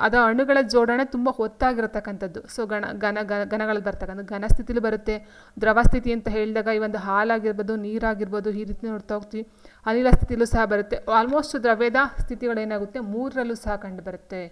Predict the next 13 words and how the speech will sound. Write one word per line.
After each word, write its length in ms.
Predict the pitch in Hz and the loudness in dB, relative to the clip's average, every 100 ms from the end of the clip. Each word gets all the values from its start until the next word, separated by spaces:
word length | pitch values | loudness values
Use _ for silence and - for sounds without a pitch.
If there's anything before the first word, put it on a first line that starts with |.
| - - _ - 190 | -18 -20 _ -12 -8
ಘನ, 160 | 202 233 330 - 185 | -4 -4 -6 -10 -6
ದ್ರವ, 180 | 202 202 277 - | -4 -2 -4 -6
ಅನಿಲ 240 | 214 208 208 208 | -10 -8 -6 -4
ಮೂರರಲ್ಲೂ 320 | 226 220 208 | -4 -4 -4
ಸಹ 100 | 220 247 233 | -6 -8 -8
ಕಂಡು 160 | 214 202 | -8 -8
ಬರ್ತಕ್ಕಂಥದ್ದು 500 | 202 202 196 190 233 | -8 -8 -10 -10 -8
ದ್ರವ್ಯದ 320 | 208 196 202 233 | -8 -6 -6 -6
ಸ್ಥಿತಿಗಳಾಗಿರುತ್ತೆ. 800 | - 208 190 185 180 175 - 196 - - - _ _ _ _ - - - - - - - - - - - - - - 269 | -6 -6 -6 -8 -10 -14 -14 -14 -14 -20 -20 _ _ _ _ -20 -20 -20 -20 -20 -20 -20 -20 -20 -20 -20 -20 -20 -16 -8
And 100 | 269 | -4
ನೆಕ್ಸ್ಟ್ 220 | 269 - 254 | -4 -4 -4
ಬಂದು 220 | 220 214 - - - - - - - - - _ _ - _ _ _ - _ _ - _ _ _ _ _ - - _ _ - - - - - - - - - | -2 -4 -6 -14 -20 -20 -20 -20 -20 -20 -20 _ _ -20 _ _ _ -20 _ _ -20 _ _ _ _ _ -20 -20 _ _ -20 -20 -20 -20 -20 -20 -20 -18 -6
ನೋಡಿ, 180 | 233 | -4